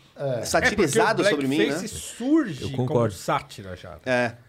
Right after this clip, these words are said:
Speaker 4: É.
Speaker 3: Ele já surge como
Speaker 4: Já
Speaker 3: um
Speaker 4: é
Speaker 3: elemento
Speaker 4: jocoso,
Speaker 3: de
Speaker 4: né?
Speaker 3: sátira pejorativa,
Speaker 2: É
Speaker 3: assim.
Speaker 2: que hoje, mesmo que não seja sátira,
Speaker 3: Sim, sim,
Speaker 2: já
Speaker 3: sim.
Speaker 2: virou
Speaker 3: Sim, sim, sim.
Speaker 2: Por isso, vai levando pro extremo em que
Speaker 3: É.
Speaker 2: agora co-,
Speaker 4: É.
Speaker 2: você não pode qualquer coisa.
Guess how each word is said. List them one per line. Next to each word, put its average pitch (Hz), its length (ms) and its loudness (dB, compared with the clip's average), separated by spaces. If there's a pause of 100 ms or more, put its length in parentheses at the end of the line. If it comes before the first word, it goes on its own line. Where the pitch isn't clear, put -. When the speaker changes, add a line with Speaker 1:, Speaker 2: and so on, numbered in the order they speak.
(140)
Speaker 4:
É. 101 140 0
Speaker 3:
Ele 104 240 -6
já 120 260 -4
surge 196 640 -6
como 185 240 -8
Speaker 4:
Já 101 140 -2
Speaker 3:
um - 20 0
Speaker 4:
é 110 140 2
Speaker 3:
elemento 139 240 2
Speaker 4:
jocoso, 123 340 2
Speaker 3:
de 107 80 -2
Speaker 4:
né? 156 60 2
Speaker 3:
sátira 170 280 -2
pejorativa, 180 560 -6
Speaker 2:
É 135 40 4
Speaker 3:
assim. 135 100 -4
Speaker 2:
que 156 100 4
hoje, 202 320 4
mesmo 214 240 2
que 247 80 -4
não 220 100 0
seja 185 220 -2
sátira, 170 480 -2
Speaker 3:
Sim, 165 240 -2
sim, - 160 -8
Speaker 2:
já 165 160 4
Speaker 3:
sim. 147 60 -4
Speaker 2:
virou 175 500 2
Speaker 3:
Sim, 143 400 4
sim, 110 160 -18
sim. - 60 -20
Speaker 2:
Por 175 140 2
isso, 170 120 4
vai 160 140 6
levando 170 180 4
pro 170 80 0
extremo 165 480 -2
em 131 40 -2
que 151 180 -4
Speaker 3:
É. 139 40 -2
Speaker 2:
agora 147 280 0
co-, 170 220 -2
Speaker 4:
É. 98 220 0
Speaker 2:
você 131 200 -4
não 160 80 0
pode 175 360 0
qualquer 165 380 0
coisa. 113 280 -6